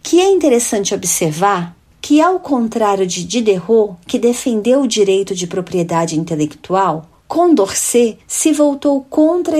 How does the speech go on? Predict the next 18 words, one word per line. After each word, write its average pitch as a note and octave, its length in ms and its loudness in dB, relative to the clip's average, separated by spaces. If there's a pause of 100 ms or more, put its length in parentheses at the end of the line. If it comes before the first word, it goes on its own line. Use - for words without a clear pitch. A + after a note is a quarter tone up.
(300)
esse B3+ 300 -2
pressuposto G3 1040 -2 (260)
sob E4+ 560 -2
o A3+ 60 2
argumento G3+ 720 -2
de G3 160 -6
que A3+ 100 -6
a A#3 80 -2
produção C4+ 640 -2
intelectual G3 720 -2
de F3 160 -10
um E3 40 -6
indivíduo E3+ 720 -6 (280)
é D4 120 0
fruto D4 380 -2
de B3 100 -6
um C#4 120 2
debate A#3 480 -2